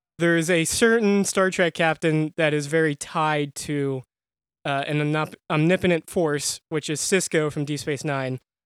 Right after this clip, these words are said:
um, who's the, the emissary of the Prophets. The Prophets are essentially these, these, um, th-, these gods for the Bajorans. Um,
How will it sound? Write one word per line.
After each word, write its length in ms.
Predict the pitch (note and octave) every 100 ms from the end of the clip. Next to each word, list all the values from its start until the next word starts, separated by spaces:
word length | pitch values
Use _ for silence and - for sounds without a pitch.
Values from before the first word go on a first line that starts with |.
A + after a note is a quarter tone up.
| _ -
um, 380 | C#3 C3 B2+ B2+ _ _ _ _ -
who's 160 | C3+
the, 260 | C3+ C3+ C#3 -
the 140 | D#3
emissary 540 | E3 F3 - D#3+ D#3 C#3+
of 100 | C3+
the 60 |
Prophets. 520 | - D#3+ C#3+ C#3 B2+
The 80 | -
Prophets 480 | - E3+ E3+ F3+ D#3+
are 100 | D#3+
essentially 500 | C#3+ F3 D#3 E3 D#3
these, 280 | D3 D3 - - _ _ _ _ _ _ _ _ _
these, 260 | F3+ E3+ D3 - _ _ _ _
um, 280 | F#3 F3+ G3+
th-, 360 | - E3+ E3 - D3 -
these 200 | F3 D3
gods 460 | - F3+ F3+ F3+ -
for 200 | F3+ D#3
the 80 |
Bajorans. 800 | C#3+ C3+ D#3 D3 B2+ B2+ - - _ -
Um, 460 | D3+ C3 B2 A#2+